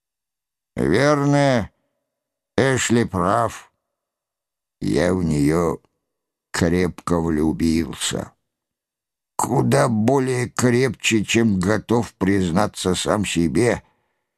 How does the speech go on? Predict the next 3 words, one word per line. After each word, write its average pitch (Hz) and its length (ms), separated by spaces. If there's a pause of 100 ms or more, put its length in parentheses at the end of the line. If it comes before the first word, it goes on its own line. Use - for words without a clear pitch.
(580)
А 82 120
если 131 500
рассуждать 123 1080